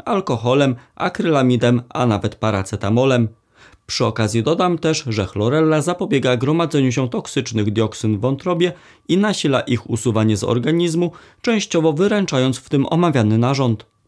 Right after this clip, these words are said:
Dla utrzymania zdrowia wątroby pomocne mogą być również produkty pszczele. Mam tu na myśli głównie propolis. Przeprowadzone badania z udziałem ludzi dowiodły, że stosowanie propolisu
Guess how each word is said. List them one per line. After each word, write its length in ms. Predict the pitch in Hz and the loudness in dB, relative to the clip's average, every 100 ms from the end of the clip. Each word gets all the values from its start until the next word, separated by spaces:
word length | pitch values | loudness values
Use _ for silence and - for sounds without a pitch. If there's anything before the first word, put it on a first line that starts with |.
| - | -2
Dla 220 | 117 117 | 2 2
utrzymania 600 | 170 160 - 170 165 139 | 0 -4 -2 2 2 2
zdrowia 380 | 110 110 107 104 | 2 0 2 2
wątroby 460 | 113 117 143 160 | 2 0 0 0
pomocne 480 | 160 165 214 - 175 | 0 0 0 -2 0
mogą 320 | 160 143 139 | 2 2 2
być 180 | 135 135 | 0 0
również 420 | 123 107 110 107 | -2 0 0 0
produkty 520 | - 151 127 110 - | -2 0 2 0 -2
pszczele. 560 | 107 - - 139 143 120 123 _ _ _ _ | -6 -6 -2 0 2 0 -4 _ _ _ _
Mam 180 | 147 185 | 0 0
tu 120 | 208 | 0
na 120 | 202 185 | 0 2
myśli 340 | 151 - 147 | 0 2 0
głównie 380 | 123 113 107 107 | 2 2 2 0
propolis. 720 | 110 104 127 151 139 117 - _ _ _ - _ | -2 -2 0 2 0 -2 -12 _ _ _ -20 _
Przeprowadzone 680 | - 180 196 190 185 185 175 | -4 -2 0 -2 0 0 2
badania 400 | 147 139 135 113 | 2 2 2 2
z 60 | |
udziałem 440 | 113 110 110 107 107 | 2 2 2 4 2
ludzi 260 | 110 107 | 2 0
dowiodły, 520 | 98 98 123 143 147 | -2 0 2 2 2
że 160 | 120 95 | 2 -2
stosowanie 560 | - 104 98 104 117 110 | -4 -6 -4 0 0 0
propolisu 720 | 117 107 117 131 151 - 151 | -2 -2 0 0 0 0 -2